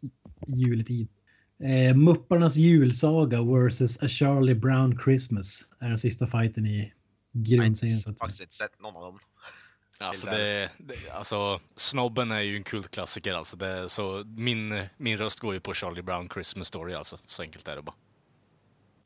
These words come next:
Speaker 1: Jag har inte sett Charlie Brown, så jag lägger res-, min röst på Mupparna, faktiskt.
Speaker 3: Mhm.
Speaker 1: Det,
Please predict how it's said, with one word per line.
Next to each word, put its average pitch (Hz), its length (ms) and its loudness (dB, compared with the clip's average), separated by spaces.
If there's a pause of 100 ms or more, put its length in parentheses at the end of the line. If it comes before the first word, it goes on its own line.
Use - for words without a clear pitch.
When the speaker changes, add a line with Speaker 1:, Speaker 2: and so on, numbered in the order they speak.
(380)
Speaker 1:
Jag 143 100 -4
har 160 120 4
inte 160 160 2
sett 156 220 2
Charlie 117 300 2
Brown, 113 380 2
så 120 120 -2
jag 117 320 2
lägger 117 240 2
res-, 113 320 -2
min 117 160 2
röst 110 220 0
på 110 120 2
Mupparna, 110 460 0
faktiskt. 110 460 -6
Speaker 3:
Mhm. 110 240 -10 (480)
Speaker 1:
Det, 156 240 0